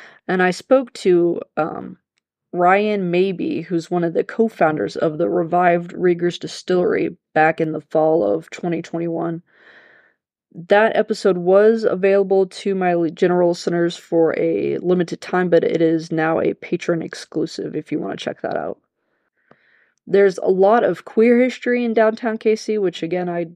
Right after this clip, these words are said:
I guess I didn't really realize. There's a historical marker at the Barry Alice Plaza, um,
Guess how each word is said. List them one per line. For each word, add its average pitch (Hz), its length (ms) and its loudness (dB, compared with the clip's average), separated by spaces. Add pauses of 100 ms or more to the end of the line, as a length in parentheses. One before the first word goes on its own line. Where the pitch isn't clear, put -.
(200)
I 175 80 2
guess 185 220 -4
I 165 40 0
didn't 175 240 -4
really 170 200 -2
realize. 175 560 -4 (400)
There's 196 260 2
a 185 220 2
historical 214 680 2
marker 175 640 0 (380)
at 170 240 2
the 165 200 -2
Barry 185 500 0 (200)
Alice 165 360 0
Plaza, 214 680 0 (640)
um, - 280 -4